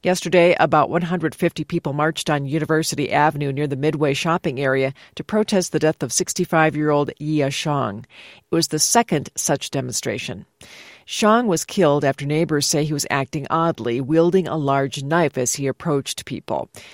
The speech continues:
When Shang approached police with the knife, he was shot. His family says he was hard of hearing and did not understand English very well. Organizers of the protest say they want the officers involved charged, as well as an outside investigation.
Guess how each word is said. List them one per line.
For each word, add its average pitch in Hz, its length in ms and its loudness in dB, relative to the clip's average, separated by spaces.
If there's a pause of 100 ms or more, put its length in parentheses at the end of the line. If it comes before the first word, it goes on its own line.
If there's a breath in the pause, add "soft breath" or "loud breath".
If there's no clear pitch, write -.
(160 loud breath)
When 120 180 -8
Shang 160 400 2
approached 151 640 -4
police 165 420 2
with 233 140 0
the 226 80 2
knife, 214 320 4
he 156 140 -2
was 139 160 -4
shot. - 440 -4 (300 loud breath)
His - 180 -8
family 151 320 2
says 143 340 2
he 139 100 -4
was 123 180 -2
hard 135 240 -2
of 131 100 -4
hearing 220 480 2
and 147 140 -2
did 147 140 -2
not 139 240 0
understand 143 500 -2
English 131 420 -4
very 113 240 -4
well. 110 400 0 (400 loud breath)
Organizers 156 560 2
of 139 80 0
the - 60 -10
protest 190 540 2
say 170 160 4
they 165 100 4
want 151 240 0
the - 100 -2
officers 151 500 0
involved 135 640 0
charged, 185 640 -2 (180 soft breath)
as 151 160 -6
well 156 240 0
as 143 220 -2
an 139 140 -10
outside 131 560 -2
investigation. 123 880 -4